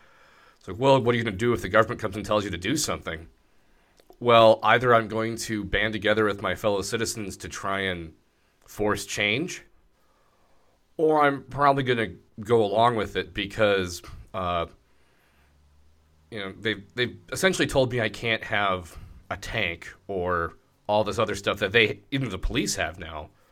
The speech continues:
So what is my, you know, what do I do with a twelve gauge shotgun? Like,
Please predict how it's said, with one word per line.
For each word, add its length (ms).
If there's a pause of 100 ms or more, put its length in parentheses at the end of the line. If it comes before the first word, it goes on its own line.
(600)
So 140
what 80
is 100 (180)
my, 200 (260)
you 100
know, 100 (100)
what 100
do 20
I 40
do 60
with 80
a 40
twelve 280
gauge 220
shotgun? 540 (220)
Like, 100